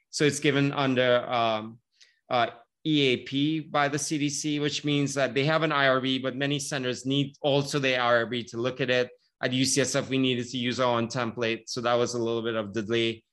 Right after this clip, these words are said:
to get it ramped up. Not a lot of places, uh, have it available yet. Um, three pills twice a day for two weeks. No randomized controlled trial actually saying it works, except in some case reports. So I think we really need to,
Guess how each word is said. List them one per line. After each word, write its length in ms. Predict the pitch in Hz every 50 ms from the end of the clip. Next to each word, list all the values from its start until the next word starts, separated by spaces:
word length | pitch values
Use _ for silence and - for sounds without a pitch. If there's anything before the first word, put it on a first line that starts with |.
| _ _ -
to 60 | - 127
get 100 | 127 120
it 60 | 120
ramped 400 | 113 123 120 117 113 107 - 123
up. 260 | 117 113 113 - - _ _ _ _ -
Not 240 | 131 139 143 147 147
a 80 | 151
lot 240 | 151 143 135 135 135
of 60 | -
places, 480 | 135 135 123 120 - 127 117 101 - - - - _ _ _ _ _ -
uh, 100 | 117 117
have 260 | 107 135 156 156 147
it 120 | 156 143
available 520 | 143 135 120 127 123 120 120 113 117 117 117
yet. 320 | 117 113 113 113 110 - - - _
Um, 460 | - 120 110 110 107 107 110 113 - - _ _ _ _ _ _ _ _ _ _ _ _ _ _ _ _ -
three 160 | - 156 151
pills 300 | 143 139 143 135 131 135
twice 320 | - 139 131 127 123 - 131
a 20 |
day 140 | 117 120 120
for 140 | 117 117 117
two 280 | - - 135 120 120
weeks. 500 | 120 120 117 107 113 - - - - - _ -
No 520 | 151 147 156 165 170 165 165 - - - -
randomized 460 | 143 143 135 127 127 127 127 127 -
controlled 400 | - 127 120 - 175 165 123 123
trial 260 | - 127 123 117 120 123
actually 300 | 120 120 117 - 135 -
saying 280 | - - 127 120 120
it 140 | 117 110 104
works, 300 | 113 120 139 139 139 -
except 380 | 131 - - - 123 - - 123
in 100 | 113 -
some 200 | - 120 110 104
case 440 | - - 127 127 120 - - -
reports. 600 | 139 131 131 - 139 139 143 143 143 - - - - _ _ _ _ -
So 120 | - 139
I 40 | 135
think 200 | 147 156 156 135
we 60 | 143
really 380 | 135 120 123 123 123 123 120 120
need 320 | 117 120 120 117 110 107
to, 400 | - 131 123 113 113 113 110 107